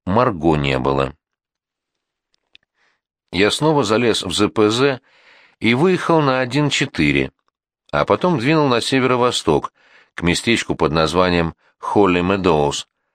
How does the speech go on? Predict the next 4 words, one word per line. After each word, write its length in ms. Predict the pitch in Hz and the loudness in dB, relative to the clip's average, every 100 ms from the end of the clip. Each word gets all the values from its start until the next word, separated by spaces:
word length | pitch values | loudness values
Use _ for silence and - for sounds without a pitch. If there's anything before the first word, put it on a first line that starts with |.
| _ _ _ _ | _ _ _ _
Я 220 | - 78 85 | -4 0 0
проехал 440 | 87 101 90 98 | 2 0 0 0
мимо 360 | 92 104 104 101 | 0 0 0 0
трижды, 680 | - 143 117 71 69 67 | -2 -2 0 -2 -4 -4